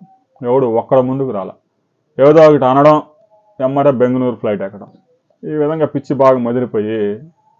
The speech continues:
పిచ్చారోపణలను చేస్తా ఉన్నారు. వైసీపీ అధికారంలో ఉన్నప్పుడు తల్లికి వందనం,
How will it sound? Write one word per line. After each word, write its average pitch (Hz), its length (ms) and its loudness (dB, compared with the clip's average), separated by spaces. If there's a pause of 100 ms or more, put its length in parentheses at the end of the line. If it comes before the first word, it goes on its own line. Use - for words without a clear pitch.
(400)
పిచ్చారోపణలను 120 720 0
చేస్తా 98 320 -12
ఉన్నారు. 98 260 -20 (2250)
వైసీపీ 160 340 2
అధికారంలో 147 500 4
ఉన్నప్పుడు 131 760 -2 (840)
తల్లికి 147 480 0 (500)
వందనం, 127 380 0